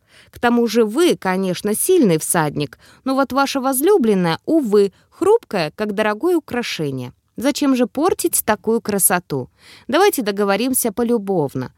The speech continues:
От вас нам нужно лишь несколько капель крови. И всё, вы свободны. Забирайте свою красотку и бегите к счастливой семейной жизни». Алибек вопросительно поднял брови,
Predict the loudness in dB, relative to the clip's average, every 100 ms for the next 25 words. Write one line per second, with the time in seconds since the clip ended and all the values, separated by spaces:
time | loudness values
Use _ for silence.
0 | _ _ -4 -4 0 0 0 -2 0 0
1 | 0 0 -2 -4 -6 _ -2 0 2 2
2 | 2 0 -2 0 -2 0 -2 0 -6 -6
3 | -4 -4 -4 -6 -10 _ -6 -4 -2 0
4 | 0 -2 _ -2 0 2 2 2 0 0
5 | 0 -2 -8 -20 _ -2 2 4 4 4
6 | 2 0 -2 -2 -2 -2 -2 -2 -4 -4
7 | -6 -2 -2 -2 -4 0 0 0 -4 -2
8 | -2 0 0 2 0 2 2 2 4 2
9 | 4 4 4 0 -2 _ _ _ _ -20
10 | -20 -10 -4 -4 0 0 0 -2 0 -2
11 | -2 -4 -2 0 -2 -2 -2 0 0 2
12 | 2 2 0